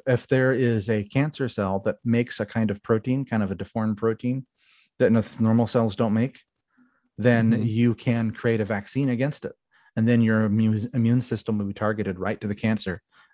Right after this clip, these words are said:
Speaker 1: and, and, uh, take care of it for you. And that's just amazing. I mean, the, and, and then there's, um, there's ideas that people have about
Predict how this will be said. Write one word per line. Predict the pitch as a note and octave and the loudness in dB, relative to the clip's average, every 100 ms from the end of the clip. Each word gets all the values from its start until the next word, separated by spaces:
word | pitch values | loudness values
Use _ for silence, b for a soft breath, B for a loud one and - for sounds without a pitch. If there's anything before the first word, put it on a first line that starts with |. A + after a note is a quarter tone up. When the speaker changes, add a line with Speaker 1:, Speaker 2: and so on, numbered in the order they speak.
| _ | _
Speaker 1:
and, | G2+ F#2 F#2 F2 - | 0 0 0 -4 -4
and, | G2+ F#2 F2+ F2 - | -2 0 -2 -4 -2
uh, | F#2+ F2+ | -2 -2
take | - G#2 | -2 -2
care | A2 C3 | 2 2
of | F2+ | 2
it | - | -6
for | D#2 | -8
you. | - - _ b b b b b b | -8 -14 _ b b b b b b
And | B2 | 6
that's | D#3 - | 6 6
just | F#3 | 4
amazing. | D#3 C3+ E3+ D#3 G2 - _ _ - | 8 10 10 8 2 -6 _ _ 0
I | A#2+ | 4
mean, | C3 B2 G#2+ | 6 6 6
the, | B2+ B2 A#2 A#2+ | 6 6 4 2
and, | B2+ A#2 B2 _ | -2 -2 -2 _
and | C3+ B2+ | 2 4
then | D3 D3 | 4 4
there's, | C#3 B2+ - - | 4 2 -2 -4
um, | B2+ A2+ G2+ - b b b _ _ _ - | 0 2 0 -4 b b b _ _ _ -8
there's | A#2+ A#2+ A2+ | -2 0 2
ideas | A#2 G#2+ C#3 C3+ | 0 2 2 2
that | A#2+ | 0
people | G#2+ B2 B2 | -6 -4 -4
have | - A2+ A2+ G#2 | -2 0 0 0
about | A2 G#2 G2+ | -4 -2 -2